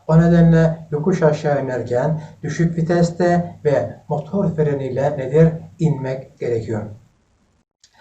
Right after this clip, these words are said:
Bakın plakalı traktör rampa aşağı boşta inerken takla atla diyor. Çünkü bu traktörlerimizi kontrol etmek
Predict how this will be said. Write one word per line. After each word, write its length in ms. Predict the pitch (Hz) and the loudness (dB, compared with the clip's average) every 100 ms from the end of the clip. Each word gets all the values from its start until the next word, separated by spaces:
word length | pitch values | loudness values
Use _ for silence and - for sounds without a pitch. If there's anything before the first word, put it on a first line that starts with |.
| - _ | -20 _
Bakın 280 | 247 220 180 | 2 4 6
plakalı 420 | 214 214 185 175 | 8 8 8 6
traktör 560 | 170 160 165 160 - - | 6 4 6 6 4 2
rampa 380 | 160 160 226 233 | 4 6 4 2
aşağı 400 | 147 - 147 120 107 - - - _ | 0 0 0 0 -2 -10 -18 -20 _
boşta 480 | 165 175 - - - | 4 4 2 0 0
inerken 760 | 147 139 156 156 175 170 175 170 - | -4 2 4 4 4 2 2 -2 -6
takla 300 | 147 143 147 | -6 -4 -2
atla 280 | 127 - 123 | -2 -4 -4
diyor. 240 | 120 110 - | -4 -4 0
Çünkü 380 | 165 165 165 160 - - - | 2 6 4 4 -2 -8 2
bu 200 | 196 165 | 4 4
traktörlerimizi 720 | 156 147 - 147 139 131 131 | 2 2 2 0 2 -2 -4
kontrol 300 | 147 143 147 | -4 -2 -2
etmek 340 | 139 147 147 | -4 -2 -4